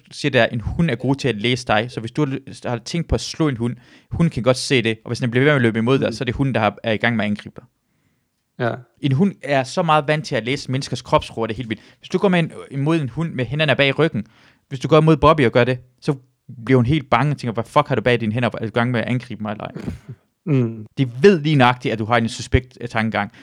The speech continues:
Speaker 1: Så hvis du står, øh, din krop står klar til at slå, så ved hunden det også godt. Og hvis den stadig løber imod dig, så er det, eller du er klar til at sparke, så ved hunden også godt, at den, den er på vej til at angribe dig. Det er også en
Speaker 2: Ja.
Speaker 1: ting, man skal vide, at hunde er,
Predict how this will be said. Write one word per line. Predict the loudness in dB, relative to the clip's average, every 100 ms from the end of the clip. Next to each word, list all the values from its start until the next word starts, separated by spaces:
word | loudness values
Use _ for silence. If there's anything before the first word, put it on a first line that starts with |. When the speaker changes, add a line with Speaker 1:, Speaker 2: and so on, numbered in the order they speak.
| -20
Speaker 1:
Så | -6
hvis | -6
du | -4
står, | 0 0 0 -8
øh, | -8
din | -6
krop | -6 -2 -2
står | 0 -2 -2 -8 _
klar | 0 0
til | 2
at | -2
slå, | -2 -2
så | -2 -2
ved | 0
hunden | 0 -2 -4
det | -2
også | -2 0
godt. | -4 -6 -14 _ _
Og | 2 4 4
hvis | 0 -4
den | 0
stadig | 0 2
løber | 2
imod | 4 4 2
dig, | 0
så | 0
er |
det, | 0 0
eller | 0 -4
du | -4
er | -4
klar | -2
til | -2
at | -2
sparke, | -2 -2 -4 -4
så | -2 -2 0
ved | -2
hunden | -2 -4
også | -4 -4
godt, | -6 -6 _
at | -8 -8 -10 -20 -20 -6
den, | -4 -4 -2
den | 0
er | 0
på | 0
vej | -2
til | -2
at | -6
angribe | -6 -14
dig. | -16 -20 _ _ _ _ _ _ _ _
Det | _
er | 0
også | 0
en |
Speaker 2:
Ja. | 0
Speaker 1:
ting, | 0 0
man |
skal | -2 -2
vide, | 2 2
at |
hunde | 0 0
er, | 0